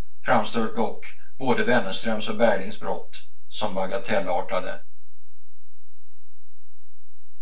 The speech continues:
Initiativet till vitboksprojektet togs av Einar Berg, Björn Hammarbäck, Jan Mild och Kenneth Sandberg.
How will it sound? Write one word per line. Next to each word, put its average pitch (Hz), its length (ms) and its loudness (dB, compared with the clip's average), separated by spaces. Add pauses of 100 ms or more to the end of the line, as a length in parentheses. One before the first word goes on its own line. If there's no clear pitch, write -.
(680)
Initiativet 120 920 2
till 127 140 0
vitboksprojektet 104 1120 0
togs 104 320 0
av 98 140 2
Einar 101 240 0
Berg, 117 380 2 (760)
Björn 104 240 0
Hammarbäck, 98 640 0
Jan 98 240 0
Mild 87 320 0
och - 240 0
Kenneth 123 320 0
Sandberg. 98 580 0